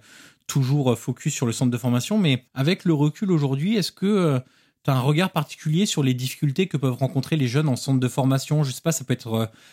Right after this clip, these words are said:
la pression du club, la pression des parents, euh, réussir à la fois le côté sport qui intéresse évidemment tous ceux qui sont en centre de formation, les études peut-être un peu moins, mais il faut concilier les deux parce que on sait, bah, de plus en plus, hein, d'ailleurs, mais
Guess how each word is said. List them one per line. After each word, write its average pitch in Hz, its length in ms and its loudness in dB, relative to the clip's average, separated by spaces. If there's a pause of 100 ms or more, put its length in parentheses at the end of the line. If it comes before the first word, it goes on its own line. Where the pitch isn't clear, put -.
(180)
la 123 120 0
pression 147 280 2
du 135 140 2
club, 147 400 2
la 123 120 2
pression - 280 -4
des 127 140 2
parents, 143 600 2 (360)
euh, 117 200 2
réussir 143 680 2
à 135 80 -2
la 139 100 2
fois - 160 0
le 143 80 4
côté 139 240 0
sport 160 320 -2
qui - 100 -2
intéresse 123 320 -2
évidemment 117 280 0
tous - 160 -10
ceux 143 160 -2
qui - 100 -16
sont - 160 -4
en 113 40 2
centre 123 180 0
de 113 40 0
formation, 131 440 0
les 135 240 4
études 143 260 -2
peut-être 139 340 0 (460)
un 143 100 2
peu 160 120 4
moins, 165 300 4
mais 147 120 6
il 117 40 0
faut 139 320 0 (120)
concilier 139 360 2
les 139 120 4
deux 160 140 4
parce 139 160 -6
que 131 100 -2
on 113 140 2
sait, - 160 -12
bah, 95 180 -12
de 101 140 -6
plus 123 180 -2
en 131 100 2
plus, 156 220 -2
hein, 117 40 -2
d'ailleurs, 110 220 0
mais 98 180 -2